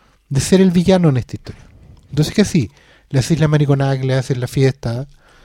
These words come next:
¿cachai? Pero es una suerte de rito de iniciación bruto. Es decir, "Mira, nunca más te va a pasar algo peor que esto".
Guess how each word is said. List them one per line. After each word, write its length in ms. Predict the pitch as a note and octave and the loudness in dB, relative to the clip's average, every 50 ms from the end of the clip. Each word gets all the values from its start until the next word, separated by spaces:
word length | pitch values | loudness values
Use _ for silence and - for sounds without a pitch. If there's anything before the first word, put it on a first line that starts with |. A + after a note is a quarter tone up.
| - - _ _ _ _ _ | -20 -20 _ _ _ _ _
¿cachai? 380 | - A2+ - B2+ A#2 A#2+ C#3 C#3+ _ _ _ - _ - - _ _ _ _ | -12 -8 -4 -4 -4 -4 -6 -10 _ _ _ -20 _ -20 -20 _ _ _ _
Pero 160 | - D3 D#3 | 2 2 4
es 40 | F3 | 4
una 120 | F3+ F3+ | 4 2
suerte 300 | - - G3+ F3+ - G#3 | 4 2 2 2 4 4
de 40 | F#3 | 4
rito 240 | E3+ F3+ G3 - A3 | 4 2 2 2 2
de 60 | G#3 | 2
iniciación 600 | F#3+ F3+ E3+ - - C#3+ - - F#3+ G3 F#3 E3+ | 4 2 0 0 -2 -2 0 2 2 2 2 2
bruto. 360 | C#3 D3 F#3+ A#3+ A3 - G#2 - - _ _ _ _ - | 2 0 0 0 -2 -4 -6 -8 -10 _ _ _ _ 0
Es 60 | C3 | 2
decir, 200 | D3 C#3 - D#3+ | 2 2 2 0
"Mira, 300 | D3+ D#3+ E3 - - - _ _ _ _ _ _ _ _ _ _ _ _ _ _ - C#3+ - _ | 2 2 2 2 0 -4 _ _ _ _ _ _ _ _ _ _ _ _ _ _ -20 -20 -12 _
nunca 580 | - E3 A3+ C#4+ D4 - _ - - D4+ D4+ D#4 D#4 - | 0 2 4 2 2 0 _ -2 -2 0 0 -2 -4 -4
más 460 | A3 G3 A3 C4+ B3+ - - - - _ | -2 0 0 0 0 -4 -6 -14 -12 _
te 120 | - E3 | -2 0
va 80 | D#3+ E3+ | 2 2
a 20 | |
pasar 300 | E3+ F#3+ E3+ - G3 F#3+ | 2 0 0 0 0 0
algo 200 | F#3+ F#3+ F3+ F3 D3+ | 0 0 2 2 4
peor 260 | D3+ D3+ D#3+ E3 D#3+ | 4 4 4 4 2
que 240 | - - A#2+ G2+ F#2 | -4 -8 -8 -8 -8
esto". 340 | - - _ _ - - | -10 -14 _ _ -18 -18